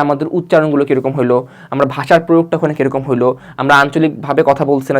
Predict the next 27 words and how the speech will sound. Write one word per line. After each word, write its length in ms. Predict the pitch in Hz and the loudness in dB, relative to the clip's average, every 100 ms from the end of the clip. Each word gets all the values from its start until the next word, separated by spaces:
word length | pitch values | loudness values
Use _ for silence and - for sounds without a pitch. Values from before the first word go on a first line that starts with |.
| 143 | 0
চলিতভাবে 360 | 143 147 139 131 | 0 0 -2 0
কথা 140 | 127 127 | -2 -2
বলছি, 260 | 123 120 135 131 - _ | -4 -4 -8 -8 -12 _
সে, 80 | - - - | -8 -8 -4
তাহলে 180 | - 135 135 160 | 0 2 2 2
এর 60 | 160 | 2
মাধ্যমে 220 | 156 165 | 0 -2
কি 60 | 180 170 | -2 0
আমরা 120 | 170 139 | 2 0
আঞ্চলিক 240 | 135 151 | -2 -2
ভাষা 120 | 135 135 | -2 -4
শিখতেছি, 340 | 131 127 131 127 - - _ | -6 -6 -4 -8 -8 -20 _
চলিত 180 | 156 151 143 | -2 0 -2
ভাষা 120 | 135 | -4
শিখতেছি, 340 | 135 131 127 127 120 _ - | -6 -8 -6 -8 -8 _ -14
সেটা 140 | - 143 | -8 -4
কীভাবে 200 | 143 131 131 | -2 4 4
বলা 120 | 135 135 | 4 0
হচ্ছে, 240 | 131 139 123 - - 160 | -6 -6 -6 -10 -4 -4
উচ্চারণ 300 | 156 151 147 | -2 -2 -2
শিখতেছি, 340 | 139 135 135 131 131 _ - | -6 -8 -4 -6 -6 _ 0
স্বরবর্ণের 420 | 143 131 135 135 | 2 4 2 0
উচ্চারণ 220 | 135 135 131 | -2 -4 -2
কীরকম, 280 | 127 131 127 127 | -4 -2 -2 -2
ব্যঞ্জনবর্ণের 400 | 131 131 131 131 | -2 -2 -4 -4
উচ্চারণ 200 | 131 131 | -6 -6
কীরকম। 300 | 131 120 123 | -6 -6 -8